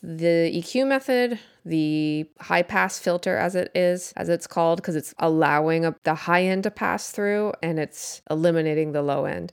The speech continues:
So doing that means you're, you're li-, you're erasing a chunk of the frequency, which means it affects the overall sound quality.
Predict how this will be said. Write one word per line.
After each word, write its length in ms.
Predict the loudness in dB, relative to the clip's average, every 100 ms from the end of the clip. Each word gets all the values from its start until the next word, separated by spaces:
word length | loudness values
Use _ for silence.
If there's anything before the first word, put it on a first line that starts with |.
| -4
So 240 | 0 2
doing 320 | 4 4 4
that 200 | 2 0
means 280 | 2 2 2
you're, 160 | -2 -4 -14 -4
you're 140 | -2
li-, 220 | 0 0 0
you're 220 | 0 0
erasing 600 | 4 4 4 4 0 0
a 80 | -2
chunk 440 | 0 0 0 0 -4
of 160 | -4
the 60 | -2
frequency, 640 | 0 0 0 -4 -2 -2
which 300 | 0 -2 0
means 260 | 0 2 0
it 100 | -2
affects 380 | 0 -2 -2
the 100 | -4
overall 840 | -2 0 2 2 4 2 0 -2 -8
sound 440 | -6 -2 -2 -4
quality. 500 | -6 -6 -4 -6 -8